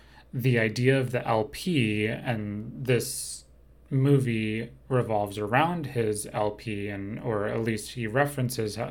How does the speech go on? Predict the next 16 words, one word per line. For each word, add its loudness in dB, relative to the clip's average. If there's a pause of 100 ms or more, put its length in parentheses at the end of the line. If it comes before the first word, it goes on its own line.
(140)
his 2
L 0
P. -8 (960)
The, 2
so 4
I 6
believe 4
the 4
first 4
L 4
P -2
was -2
released -2
in -4
nineteen -2
forty-two, 0